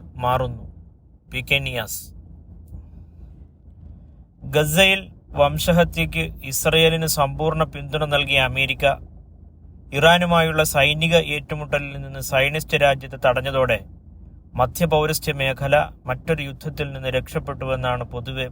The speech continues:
പറയപ്പെടുന്നതെങ്കിലും യാഥാർത്ഥ്യം മറിച്ചാണ്. മിഡിൽ ഈസ്റ്റിൽ പഴയതുപോലെ ഇറങ്ങിക്കളിക്കുന്നത് അപകടം ചെയ്യുമെന്ന് അമേരിക്കയ്ക്ക് ബോധ്യമുണ്ട്. യു എസ് സഹായമില്ലാതെ ഇറാനെ തൊടുന്നത് വലിയ തിരിച്ചടിക്കിടയാക്കുമെന്ന് ഇസ്രയേലിനും അറിയാം.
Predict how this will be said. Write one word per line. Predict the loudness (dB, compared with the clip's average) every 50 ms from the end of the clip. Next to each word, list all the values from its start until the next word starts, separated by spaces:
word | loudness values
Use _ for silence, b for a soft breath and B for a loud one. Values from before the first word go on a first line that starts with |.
| -2 0
പറയപ്പെടുന്നതെങ്കിലും | 2 2 2 0 0 -4 -8 -8 -6 -6 -4 -4 -4 -4 -2 -4 -4 -4 -6 -10 -16 -20 -20 -20 -20 -20 -12 -2 2
യാഥാർത്ഥ്യം | 4 4 4 4 4 2 2 2 0 -8 -10 -8 -6
മറിച്ചാണ്. | -6 -6 -6 -4 -2 -2 -2 -2 -6 -18 -20 -20 -20 -20 -20 -20 -20 -20 -20 -20 _ _ _ _ _ _ _ _ -20 -20 _ _ _ _ _ -8
മിഡിൽ | -6 -2 0 2 2
ഈസ്റ്റിൽ | 2 2 2 0 2
പഴയതുപോലെ | 6 8 8 8 6 4 0 0 2 4 4 4 6 4
ഇറങ്ങിക്കളിക്കുന്നത് | 4 4 2 0 0 -2 0 0 -2 -2 -6 -10 -4 2 4
അപകടം | 4 4 4 4 4 4 4 4 2 0
ചെയ്യുമെന്ന് | -2 -6 -8 -8 -8 -10 -10 -10 -8
അമേരിക്കയ്ക്ക് | -8 -8 -6 -4 -4 -4 -4 -4 -8 -10 -12 -12 -10 -8
ബോധ്യമുണ്ട്. | -6 -6 -6 -6 -8 -8 -8 -10 -12 -16 -18 -18 -20 -20 -20 -20 -20 -20 -20 -20 _ _ -20 -20 -20 -20 -20 -20 -20 -20 -20 -20 _ _ _ -20 -20 -20 -16 -10 -8
യു | -4 0 2 4
എസ് | 4 4 4
സഹായമില്ലാതെ | 4 6 8 8 6 6 2 0 2 4 6 6 6 4 2
ഇറാനെ | 4 4 4 4 4 0
തൊടുന്നത് | -2 -4 -4 -4 -4 -6 -6 -6
വലിയ | -4 -4 -4 -4 -6 -8
തിരിച്ചടിക്കിടയാക്കുമെന്ന് | -10 -10 -12 -10 -6 -4 -2 -2 -2 -4 -4 -2 2 4 6 6 4 2 -2 -10 -10 -10 -10 -10 -12 -14 -14 -14
ഇസ്രയേലിനും | -12 -10 -6 -2 -2 0 0 -2 -4 -6 -6 -4
അറിയാം. | -2 -2 -2 -2 -2